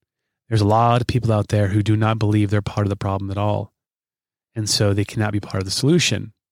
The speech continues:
And the resort, and, and what we end up doing is having violence and terrorism and things that destroy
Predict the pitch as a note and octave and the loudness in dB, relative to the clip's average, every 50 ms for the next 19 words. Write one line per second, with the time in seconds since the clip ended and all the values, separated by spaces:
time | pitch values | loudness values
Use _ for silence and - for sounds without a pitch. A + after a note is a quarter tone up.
0 | _ _ _ _ _ _ _ A2 G#2+ G#2+ G#2 G2+ - A2+ A2 B2 C3+ B2 A#2 - | _ _ _ _ _ _ _ -4 0 0 0 2 2 2 0 2 0 0 0 0
1 | C#3 B2 A#2 A#2 A#2 A#2+ A#2+ A2+ A2 A#2 B2+ A#2+ A2+ A2+ A2 A2+ - A2+ G#2+ G2+ | 2 2 4 4 4 2 2 2 2 2 2 4 4 2 0 0 -2 -2 -4 -2
2 | - G#2+ G2+ G2+ G#2 G2+ G2 F#2+ G2 G#2+ A2+ A#2 A2 G#2+ G#2+ - - - - - | -2 -4 -2 -2 -2 -2 -2 -2 -2 0 0 0 0 -2 -4 -8 -8 -8 -10 -10
3 | - - _ _ _ _ G#2 G2+ G2+ - - - C#3 D3+ E3 D3+ A#2 G2+ - A2 | -10 -14 _ _ _ _ -8 -8 -6 -6 -4 0 2 2 4 4 2 2 0 -4
4 | A2 - - - C#3 - _ _ _ _ B2+ A#2+ A2 - C3+ C3 C3 A#2 B2 A#2+ | -6 -8 -10 -12 -14 -16 _ _ _ _ -10 -8 -4 -2 0 0 2 0 0 0
5 | A2+ A#2 G#2+ - - - - C3 B2+ C3+ C#3 C3+ B2+ A#2 G#2 G2 G2+ A2 - | 0 0 0 0 -2 -2 0 2 2 4 4 4 4 2 2 0 -4 -8 -12